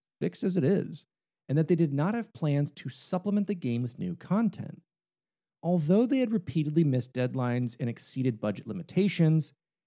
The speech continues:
Kaito thought that the implementation of the game's major features instilled pride in his colleagues. According to Ueda, Shadow of the Colossus ultimately involved a forty-person team. After three and a half years of development, Team Ico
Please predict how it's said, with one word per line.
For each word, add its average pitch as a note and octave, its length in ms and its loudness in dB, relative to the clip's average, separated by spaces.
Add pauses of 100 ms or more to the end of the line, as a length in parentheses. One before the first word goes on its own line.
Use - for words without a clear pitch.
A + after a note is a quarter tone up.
(120)
Kaito A#3+ 300 4
thought E3+ 320 0
that E3 120 0
the - 140 -4
implementation D3 720 -2
of A#2+ 120 -4
the B2 40 -4
game's A2 320 -4
major G#2 300 -4
features C#3 640 -2
instilled G3+ 500 -2
pride F3+ 400 -6
in G#3 80 0
his G#3 140 -2
colleagues. - 720 -8 (800)
According C3+ 300 0
to C3+ 160 0
Ueda, F3 480 4 (300)
Shadow G#3 360 0
of G#3+ 80 -4
the A#3 80 -2
Colossus D3 580 -4 (160)
ultimately F#3+ 500 0
involved B2 460 0
a A#2+ 60 -2
forty-person A2 760 -8
team. C3+ 320 -6 (800)
After G#3 280 -2
three F3+ 240 0
and E3+ 80 4
a - 20 6
half D3+ 180 4
years B2 160 -2
of A2 60 -10
development, D#3+ 560 0 (320)
Team A#3 240 -4
Ico F#3 460 -2